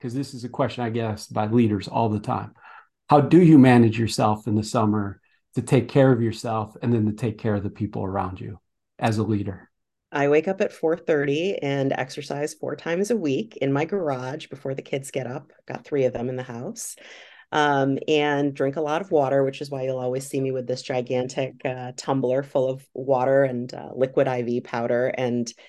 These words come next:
Speaker 2: then I just try to make sure I'm not, you know, putting, burning the candle at both ends, trying to make sure I get the right amount of sleep and engage in activities that bring me joy. So.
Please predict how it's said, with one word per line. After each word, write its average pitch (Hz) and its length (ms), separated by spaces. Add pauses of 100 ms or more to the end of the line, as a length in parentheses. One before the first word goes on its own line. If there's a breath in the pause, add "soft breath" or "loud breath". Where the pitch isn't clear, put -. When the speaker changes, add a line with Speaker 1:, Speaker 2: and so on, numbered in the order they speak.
(420 soft breath)
Speaker 2:
then 202 120
I 240 100
just 277 180
try 208 380
to 226 340
make 214 220
sure 214 180
I'm 202 160
not, 180 300 (200)
you 180 120
know, 170 260 (340)
putting, 175 260
burning 180 260
the 175 80
candle 185 320
at 120 160
both 98 200
ends, - 440
trying 135 340
to 147 100
make 139 160
sure 139 160
I 139 60
get 139 300
the 135 100
right 131 220
amount 135 200
of 131 60
sleep 151 380
and 127 320
engage 135 340
in 135 80
activities 139 540
that 139 160
bring 131 180
me 123 100
joy. - 440 (260)
So. - 220